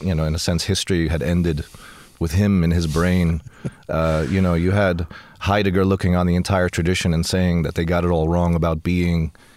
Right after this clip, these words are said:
Speaker 1: and then having to revise himself later on, and Wittgenstein thinking he had solved all of philosophy, only to come back to it later and then revising himself.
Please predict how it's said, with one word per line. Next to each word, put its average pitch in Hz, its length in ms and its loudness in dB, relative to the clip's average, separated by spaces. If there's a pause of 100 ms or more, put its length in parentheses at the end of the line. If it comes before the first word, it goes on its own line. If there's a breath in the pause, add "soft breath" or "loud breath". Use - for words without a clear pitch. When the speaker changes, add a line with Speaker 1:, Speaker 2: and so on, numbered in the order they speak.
(100)
Speaker 1:
and 95 120 0
then 98 80 2
having 98 240 2
to 85 80 -2
revise 87 380 0
himself 87 500 0
later 82 320 0
on, 92 320 0
and 76 160 -6 (320 loud breath)
Wittgenstein 87 680 0
thinking 92 240 -2
he 87 60 2
had 85 160 0
solved 90 320 0
all 90 200 2
of 87 80 -2
philosophy, 85 720 -2 (400 soft breath)
only 80 200 0
to 82 100 -6
come 85 160 0
back 85 220 0
to 87 140 0
it 71 40 -2
later 80 300 0
and 80 140 0
then 82 80 0
revising 80 460 0
himself. 82 460 -2